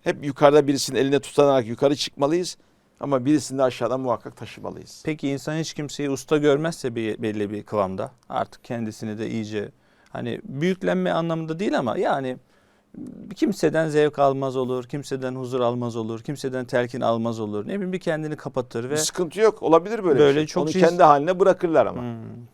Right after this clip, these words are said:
Speaker 1: Kendi
Speaker 2: Kendi halinde
Speaker 1: kendine,
Speaker 2: kalır.
Speaker 1: kendi çapında kalır o.
Speaker 2: Hmm.
Speaker 1: İnsanın çapı da çok küçüktür Süleyman.
Speaker 2: Hmm.
Speaker 1: Bir büyük geleneğe yaslanmak kadar bu
Speaker 2: Hmm.
Speaker 1: hayatta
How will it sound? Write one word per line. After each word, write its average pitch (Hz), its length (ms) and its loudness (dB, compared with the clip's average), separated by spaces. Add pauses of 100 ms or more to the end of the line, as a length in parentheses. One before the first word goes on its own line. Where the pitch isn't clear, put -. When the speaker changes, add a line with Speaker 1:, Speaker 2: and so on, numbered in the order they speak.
(360)
Speaker 1:
Kendi 156 200 2
Speaker 2:
Kendi 135 160 2
halinde 123 220 6
Speaker 1:
kendine, 107 160 0
Speaker 2:
kalır. 107 160 -8
Speaker 1:
kendi 143 280 0
çapında 123 440 -2
kalır 90 280 -6
o. 85 120 -10 (140)
Speaker 2:
Hmm. 117 320 -14
Speaker 1:
İnsanın 135 340 -2
çapı 135 280 -6
da 123 80 0
çok - 220 -8
küçüktür - 400 -16
Süleyman. 85 360 -12 (140)
Speaker 2:
Hmm. 127 80 -16 (920)
Speaker 1:
Bir 147 260 -4
büyük 147 260 -2
geleneğe 131 480 4
yaslanmak 123 640 0
kadar 107 400 -4 (540)
bu 120 120 0
Speaker 2:
Hmm. 117 80 0
Speaker 1:
hayatta 120 600 2